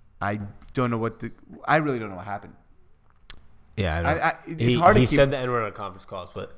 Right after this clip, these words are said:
Speaker 2: the apparent
Speaker 1: Okay,
Speaker 2: thing
Speaker 1: that's
Speaker 2: is.
Speaker 1: bad.
Speaker 2: In other news, uh, Chase Utley is, is holding a, for those who like baseball, Chase Utley's been a pretty big staple. He's won a
Speaker 1: Yeah, he
Speaker 2: World
Speaker 1: won
Speaker 2: Series
Speaker 1: an,
Speaker 2: with the
Speaker 1: an
Speaker 2: Phillies.
Speaker 1: M-, he won an M V P with the Phillies, too.
Speaker 2: Yeah, and then he,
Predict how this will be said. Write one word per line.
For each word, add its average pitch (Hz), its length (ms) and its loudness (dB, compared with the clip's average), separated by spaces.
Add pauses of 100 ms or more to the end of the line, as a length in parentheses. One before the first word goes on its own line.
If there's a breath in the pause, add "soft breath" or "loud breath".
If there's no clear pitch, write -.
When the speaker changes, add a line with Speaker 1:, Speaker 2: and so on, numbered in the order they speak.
Speaker 2:
the 104 200 -4
apparent 92 360 -12 (420)
Speaker 1:
Okay, 143 320 -10
Speaker 2:
thing 95 180 -4
Speaker 1:
that's - 80 -10
Speaker 2:
is. - 60 -12
Speaker 1:
bad. 104 240 -8 (1120 soft breath)
Speaker 2:
In 127 80 0
other 170 200 4
news, 98 420 -2 (400)
uh, 101 300 12
Chase - 380 4
Utley 147 540 6
is, 120 220 6 (100)
is 117 160 8
holding 117 400 8
a, 107 280 8
for - 140 0
those 180 240 2
who 170 80 2
like 156 180 4
baseball, 147 400 2
Chase 135 220 2
Utley's 131 240 2
been 143 120 0
a 139 40 0
pretty 156 200 -2
big 196 180 -6
staple. 147 380 -4
He's 156 100 -8
won 151 160 -8
a 147 160 -8
Speaker 1:
Yeah, 147 60 -8
he - 80 -4
Speaker 2:
World 127 120 0
Speaker 1:
won 156 80 0
Speaker 2:
Series 135 140 6
Speaker 1:
an, 131 40 4
Speaker 2:
with 143 100 2
the 147 60 -6
Speaker 1:
an - 60 -8
Speaker 2:
Phillies. 127 380 4
Speaker 1:
M-, - 60 -10
he 147 80 -4
won 139 140 -4
an 139 80 -6
M 139 100 -6
V 135 80 -10
P 135 160 -14
with - 120 -20
the 127 80 -16
Phillies, 110 360 -16
too. - 120 -12
Speaker 2:
Yeah, 127 140 2
and 113 200 -6
then 120 120 0
he, 123 100 0